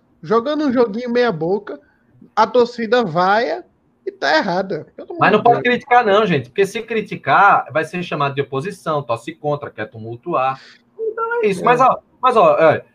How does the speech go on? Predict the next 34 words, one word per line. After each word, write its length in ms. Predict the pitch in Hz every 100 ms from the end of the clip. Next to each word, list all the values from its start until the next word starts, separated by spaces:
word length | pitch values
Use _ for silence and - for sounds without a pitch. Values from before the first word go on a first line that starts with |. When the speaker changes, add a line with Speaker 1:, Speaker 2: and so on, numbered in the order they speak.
| _
Speaker 2:
eu 100 | 175
só, 200 | 180 185
uma 200 | 214 220
coisa 180 | 220 208
eu 60 | 196
tenho 140 | 214
certeza, 540 | 208 202 - 123 117
que 120 | 110 -
todo 180 | 226
mundo 140 | 196 180
que 80 | 180
tava 180 | 165
nos 120 | 156 147
aflitos, 360 | 131 151 156
ou 80 | 156
todo 180 | 165 156
mundo 160 | 151
que 120 | 143 143
tá 140 | 139
aqui 180 | 127 131
falando 280 | 135 131 127
nesse 200 | 127 -
momento, 300 | 117 123 123
esses 240 | 117 123
quatro 360 | - 131 131 127
integrantes 440 | 113 117 113 117
do 100 | 120
Timbucast, 500 | 117 117 - 131 123
a 60 | 117
gente 160 | 131
sempre 280 | - 156 156
torce 220 | 147 135
pelo 200 | - 139
melhor. 480 | 139 143 117 104 98